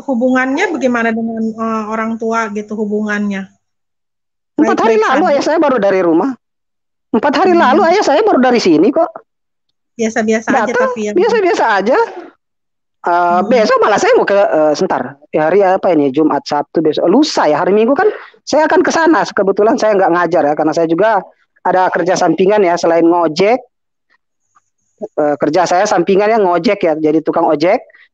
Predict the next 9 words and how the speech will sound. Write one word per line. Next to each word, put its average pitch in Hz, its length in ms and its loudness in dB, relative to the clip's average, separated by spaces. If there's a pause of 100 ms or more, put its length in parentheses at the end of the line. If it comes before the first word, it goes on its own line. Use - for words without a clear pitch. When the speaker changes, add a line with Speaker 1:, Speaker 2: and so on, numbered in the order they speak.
(760)
Speaker 2:
Oh, 170 460 0 (200)
terus 180 320 0
apa 165 240 -2
namanya, 196 240 2
kerja 170 400 0
bangunan 185 400 2
ya, 185 320 0 (480)
bikin-bikin 143 480 0
Speaker 1:
Ojek, 139 80 0